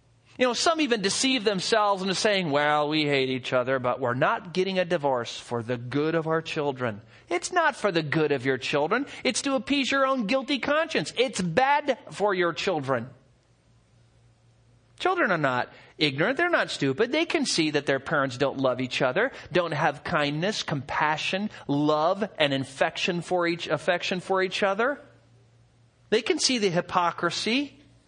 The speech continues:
They see right through it. And parents who stay married but refuse to love each other,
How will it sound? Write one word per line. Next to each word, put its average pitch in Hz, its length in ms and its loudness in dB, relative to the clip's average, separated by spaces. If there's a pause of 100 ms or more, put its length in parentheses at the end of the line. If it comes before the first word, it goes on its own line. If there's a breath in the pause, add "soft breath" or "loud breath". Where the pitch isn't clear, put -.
(180)
They 302 120 0
see 233 280 0
right 214 340 0
through 339 320 0
it. 135 180 -2 (720 loud breath)
And 202 160 0
parents 294 440 0 (140 loud breath)
who 226 140 2
stay 233 260 0
married 226 420 2
but 190 140 2
refuse 240 360 0
to 214 100 2
love 233 220 2
each 277 200 -2
other, 285 320 2